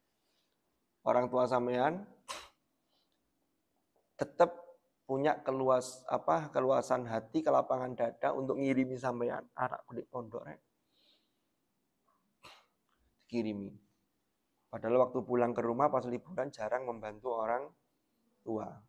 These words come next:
Ini orang tua juga berbu-, berbuat ihsan. Seandainya orang tua perhitungan, "Nak, nak kawamu duit tok ae. Di omah gak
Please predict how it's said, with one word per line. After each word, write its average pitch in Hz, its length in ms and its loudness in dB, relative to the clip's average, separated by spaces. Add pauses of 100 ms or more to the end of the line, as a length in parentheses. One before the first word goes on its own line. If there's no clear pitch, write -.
(720)
Ini 131 220 -8
orang 123 240 2
tua 156 160 0
juga 120 240 -4
berbu-, 123 420 -8
berbuat 120 460 -6
ihsan. 107 260 -12 (1120)
Seandainya 127 320 2
orang 139 180 4
tua 143 160 4
perhitungan, 123 540 -2
"Nak, 170 320 -2 (100)
nak - 140 -4
kawamu - 280 0 (120)
duit 120 200 -8 (120)
tok - 160 -4
ae. 71 580 -2 (800)
Di - 80 -8
omah 139 320 -2
gak - 160 -2